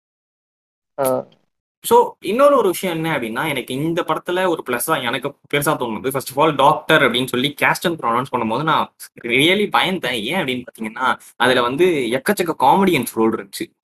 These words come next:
Speaker 2: எப்போதுமே பொதுவா பாருங்களேன், அதாவது நிறைய காமெடியன்ஸ் வந்து உள்ள இழுத்துட்டு வந்தாங்க அப்படின்னாலே படத்துல கதை எதுவுமே இல்ல. இவங்களா சேர்ந்து காமெடி பண்ணுவாங்க, எங்கேயாவது ஒர்க் ஆனிச்சுன்னா சிரிச்சிருங்க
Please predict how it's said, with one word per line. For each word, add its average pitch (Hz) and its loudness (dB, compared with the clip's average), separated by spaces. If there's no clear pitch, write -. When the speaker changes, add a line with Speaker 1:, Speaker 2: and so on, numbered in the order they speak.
Speaker 2:
எப்போதுமே 240 0
பொதுவா 240 4
பாருங்களேன், 151 0
அதாவது 160 0
நிறைய 151 0
காமெடியன்ஸ் 175 2
வந்து 147 0
உள்ள 151 2
இழுத்துட்டு 151 -2
வந்தாங்க 123 -2
அப்படின்னாலே 117 -2
படத்துல 147 -2
கதை 127 4
எதுவுமே 127 0
இல்ல. 117 2
இவங்களா 131 4
சேர்ந்து 226 0
காமெடி 190 4
பண்ணுவாங்க, 170 0
எங்கேயாவது 190 2
ஒர்க் 180 0
ஆனிச்சுன்னா 226 -2
சிரிச்சிருங்க 175 -2